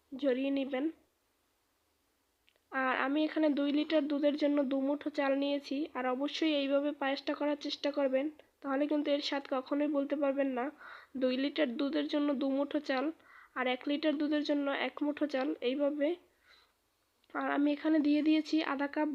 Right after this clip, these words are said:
গুঁড়ো দুধ, এতে করে এর স্বাদটা আরও বেড়ে যাবে।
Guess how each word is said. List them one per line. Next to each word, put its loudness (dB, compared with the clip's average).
গুঁড়ো 4
দুধ, 0
এতে -6
করে 2
এর -4
স্বাদটা -4
আরও 2
বেড়ে 2
যাবে। 0